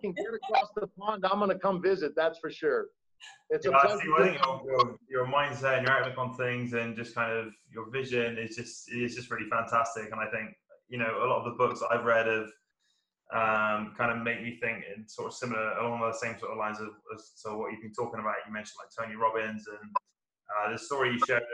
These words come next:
Speaker 2: earlier on about kind of, um, growing your business and your partners and all that sort of thing actually reminded me of another author of a, another book I've, uh, listened to.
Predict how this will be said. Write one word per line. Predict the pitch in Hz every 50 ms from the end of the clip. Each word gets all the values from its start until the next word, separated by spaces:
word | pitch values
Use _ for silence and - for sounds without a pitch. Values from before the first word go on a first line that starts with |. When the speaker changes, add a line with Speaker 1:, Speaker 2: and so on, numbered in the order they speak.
| 117
Speaker 2:
earlier | 117 120 117 117 120
on | 117 117 110
about | 110 107 107 - - -
kind | 117 113 113
of, | 110 110 107 - - _ - - 107
um, | 107 107 107 107 107 104 104 104 - -
growing | 123 117 117 117
your | 113 107
business | 120 117 107 110 113 110 107 104 - 110
and | 110 107 107
your | 107 107 101 - -
partners | 120 104 - 107 110 107
and | 110 113
all | 113 110 107
that | 113
sort | 110 - -
of | -
thing | - _ - -
actually | 120 - - 123
reminded | 120 120 117 117 113 107
me | 110 113
of | 110 113
another | 113 117 120 113 117 113 113
author | 110 - - - 110
of | 110 - 107
a, | 107 104 - _ _
another | - 117 - 110 _
book | - 110 -
I've, | 92 98 101 - _ _ _ _ _ _ _ - 107 107
uh, | 101 113
listened | 110 104 104 - -
to. | 104 101 104 104 - - 107